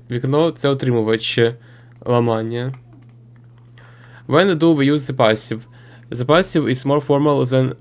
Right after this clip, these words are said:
the active, and it is more common in writing language. We often use, uh, passive when we don't know when it's obvious or when we don't want to say who or what is responsible for the action.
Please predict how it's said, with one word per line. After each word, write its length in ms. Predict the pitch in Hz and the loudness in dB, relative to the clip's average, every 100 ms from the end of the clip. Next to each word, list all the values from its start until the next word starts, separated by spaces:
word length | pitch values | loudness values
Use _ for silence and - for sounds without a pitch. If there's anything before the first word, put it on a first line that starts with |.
| - - | -16 -8
the 300 | 123 127 113 | -2 0 0
active, 260 | - 110 110 123 | -2 -4 0 0
and 160 | 123 | -2
it 260 | - 143 156 | -6 -4 -2
is 300 | 139 - 117 - | -4 -4 -10 -8
more 260 | 123 127 123 | -2 0 0
common 540 | 151 160 156 139 - | 0 2 2 0 -4
in 140 | 120 113 | -4 -2
writing 320 | 123 131 131 | 0 0 0
language. 520 | 123 107 110 104 - - - - - - | 0 0 -4 -8 -10 -18 -20 -20 -20 -6
We 140 | 139 151 | -2 0
often 280 | 165 147 | 0 0
use, 440 | 131 139 143 - 135 | 0 0 -2 -4 0
uh, 160 | 123 127 | 0 0
passive 460 | 123 131 135 123 110 | -2 0 0 0 2
when 280 | 113 113 113 | 0 0 -2
we 220 | 120 110 | -2 0
don't 300 | 113 120 117 | -2 -4 -2
know 260 | 139 170 156 | 0 2 2
when 280 | 117 113 107 | 2 0 -2
it's 160 | 107 | -4
obvious 460 | 139 156 143 131 - | -2 0 0 -2 -2
or 180 | 110 107 | 0 2
when 380 | 120 139 131 131 - - - | 2 2 0 -8 -20 -20 -4
we 100 | 117 | 0
don't 240 | 113 135 120 | 2 2 2
want 240 | 120 127 | 0 0
to 60 | - | -4
say 300 | - 131 139 | -2 2 2
who 180 | 131 135 | 0 2
or 320 | 139 104 110 | 2 2 2
what 260 | 117 127 104 | 2 0 -2
is 160 | 113 | -8
responsible 520 | 113 - 127 127 120 | -8 -4 -4 -4 -6
for 180 | 110 117 | -4 -4
the 160 | 113 120 | -2 -2
action. 460 | 107 104 - 117 | -2 -2 -6 -8